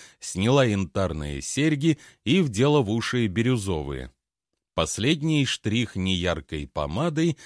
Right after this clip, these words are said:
и в путь навстречу судьбе, или, вернее сказать, в рекогносцировку.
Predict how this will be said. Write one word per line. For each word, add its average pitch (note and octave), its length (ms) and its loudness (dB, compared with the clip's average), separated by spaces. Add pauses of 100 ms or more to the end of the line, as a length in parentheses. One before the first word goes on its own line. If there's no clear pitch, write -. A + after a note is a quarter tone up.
(220)
и G#3 140 2
в - 140 -2
путь - 360 2
навстречу C3 1040 0
судьбе, F2+ 880 -4 (400)
или, D3+ 220 4
вернее A#2+ 440 2
сказать, F2+ 560 -4 (320)
в F2+ 140 -2
рекогносцировку. B2+ 1400 0